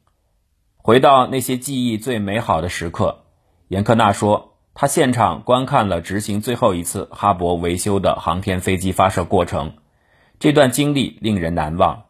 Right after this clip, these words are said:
场面太震撼了，但关键还是那七名宇航员。到发射前夕，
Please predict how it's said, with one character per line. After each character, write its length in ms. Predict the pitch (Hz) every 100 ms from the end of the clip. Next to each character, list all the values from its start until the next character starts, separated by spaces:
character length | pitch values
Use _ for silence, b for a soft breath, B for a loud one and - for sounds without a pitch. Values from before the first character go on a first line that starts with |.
| _ _ _ -
场 260 | - 80
面 220 | 90 90
太 220 | 82 98 87
震 180 | 101
撼 260 | 82 92 78
了， 240 | 64 - _ _ _ -
但 180 | 101 101
关 220 | 123 120
键 240 | 120 -
还 180 | - 82
是 100 | -
那 200 | 92 87
七 240 | - - 113
名 180 | 87
宇 140 | 87 78
航 200 | 78 90
员。 320 | 80 71 - _ _ _ _ _
到 180 | - 104
发 220 | 104 120
射 160 | 117 101
前 240 | - 82
夕， 360 | 87 101 95 -